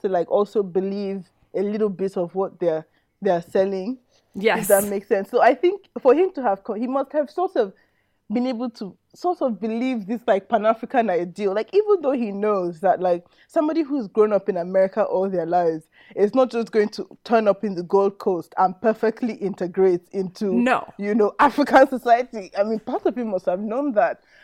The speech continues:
Speaker 1: But on the, he must have sort of, on some level, bought into this dream of, because we all share the same skin color, then, you know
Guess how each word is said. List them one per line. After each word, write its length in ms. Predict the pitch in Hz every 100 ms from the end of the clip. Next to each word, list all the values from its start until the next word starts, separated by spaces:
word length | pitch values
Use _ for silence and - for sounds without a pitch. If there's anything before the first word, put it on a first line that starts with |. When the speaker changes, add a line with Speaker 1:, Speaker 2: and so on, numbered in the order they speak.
| _
Speaker 1:
But 120 | 226 240
on 140 | 247
the, 60 | 247
he 100 | 269
must 200 | 262 -
have 160 | 277 -
sort 260 | 381 392
of, 200 | 220 180
on 200 | - 202
some 260 | - 233 247
level, 300 | 208 196 180 175
bought 260 | 208 214 -
into 240 | - 226
this 220 | 202 220 185
dream 380 | 202 208 202 175
of, 180 | 170 - _ _ 170
because 400 | 202 - 240 214
we 100 | 214
all 260 | - 196 202
share 240 | - 190
the 100 | 175
same 400 | - 202 196 185 - _ _ _
skin 300 | - 233 208
color, 400 | - 202 185 147
then, 680 | 170 156 240 240 190 - 226 - _ -
you 140 | 196
know 460 | 208 175 165 165